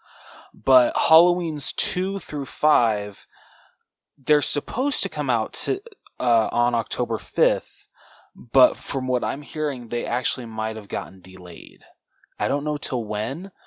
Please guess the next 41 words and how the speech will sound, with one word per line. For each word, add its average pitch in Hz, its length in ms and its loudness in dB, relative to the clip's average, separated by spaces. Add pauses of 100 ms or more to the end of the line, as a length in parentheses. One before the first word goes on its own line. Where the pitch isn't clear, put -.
(340)
but, 110 260 2
I 110 100 -4
mean, 107 160 -8
I'm 117 140 -6
just 127 180 -8
going 127 200 -2
off 110 180 -2
Blu 117 180 -4
ray 113 160 0
dot 107 200 -2
com. 117 340 -4
It 98 100 -14
still - 460 -6
says 120 280 -2
October 120 440 -4
fifth. - 540 -2 (540)
Um, 95 500 -10 (1160)
and, 98 560 -10 (600)
I - 80 -16
mean, 110 160 -8
I, 117 200 -2 (160)
I 123 100 -2
do 131 180 0
wanna 156 160 4
get 120 160 -2
these 117 160 -6
eventually, 98 440 -6
but 113 160 -4
I - 60 -6
kinda 117 280 -10
wanna 110 220 -6
wait 92 240 -10
till 117 140 -8
they're 104 140 -4
a 95 40 -4
little 92 320 -10
maybe 104 260 -10
on 92 140 -10
sale, 98 600 -8 (440)
'cause 104 460 -2
frickin' 110 680 -10